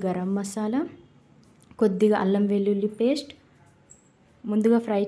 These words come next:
చేసి పెట్టుకున్న ఫ్రైడ్ ఆనియన్స్, కొత్తిమీర, పెరుగు వేసి అన్నీ కలిసేలాగా ఒకసారి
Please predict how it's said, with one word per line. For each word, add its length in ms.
చేసి 240
పెట్టుకున్న 380
ఫ్రైడ్ 340
ఆనియన్స్, 440
కొత్తిమీర, 680
పెరుగు 480
వేసి 380
అన్నీ 300
కలిసేలాగా 800
ఒకసారి 600